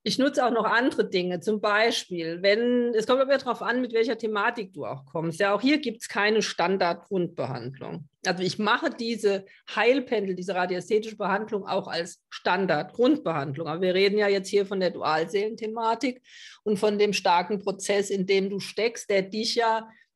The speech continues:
zur Persönlichkeitsentwicklung nötigt, regelrecht. Ja, jeder kann seine Persönlichkeit entwickeln, ob ich Dualseele bin oder nicht. Aber wenn ich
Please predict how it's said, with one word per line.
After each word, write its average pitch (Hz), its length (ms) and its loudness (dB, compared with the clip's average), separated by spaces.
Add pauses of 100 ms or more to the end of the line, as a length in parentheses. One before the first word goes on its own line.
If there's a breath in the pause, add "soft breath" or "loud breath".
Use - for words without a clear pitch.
(140)
zur 277 180 4
Persönlichkeitsentwicklung 196 1800 0 (100)
nötigt, 190 560 2
regelrecht. 156 640 -8
Ja, 151 120 0
jeder 220 340 2
kann 190 280 0
seine 165 240 -2
Persönlichkeit 160 680 -6
entwickeln, 196 460 -2
ob 143 120 -8
ich - 80 -18
Dualseele 156 540 -4
bin 165 240 -8
oder 160 220 -8
nicht. 190 320 -2 (360 loud breath)
Aber 185 220 2
wenn 240 180 4
ich - 380 0